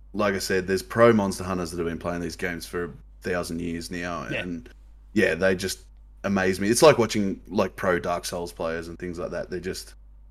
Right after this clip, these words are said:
Speaker 1: at
Speaker 2: That's
Speaker 1: another
Speaker 2: insane.
Speaker 1: level.
Speaker 2: Yeah.
Speaker 1: Yeah, yeah.
Speaker 2: And we love
Speaker 1: Um,
Speaker 2: mooching off those people.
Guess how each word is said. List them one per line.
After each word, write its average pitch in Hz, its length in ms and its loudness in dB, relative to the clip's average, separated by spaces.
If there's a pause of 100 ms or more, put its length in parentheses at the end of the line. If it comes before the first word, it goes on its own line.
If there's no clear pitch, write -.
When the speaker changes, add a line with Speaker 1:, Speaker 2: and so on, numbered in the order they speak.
Speaker 1:
at 104 120 4
Speaker 2:
That's 101 80 2
Speaker 1:
another 85 260 0
Speaker 2:
insane. 85 60 -6
Speaker 1:
level. 80 260 -6 (160)
Speaker 2:
Yeah. 92 160 -12
Speaker 1:
Yeah, 87 220 -2
yeah. 85 260 -4 (400)
Speaker 2:
And 117 180 -10
we 127 80 -10
love 117 360 8
Speaker 1:
Um, 113 40 6
Speaker 2:
mooching 156 200 0
off 147 120 -4
those 147 200 -4
people. 117 300 -10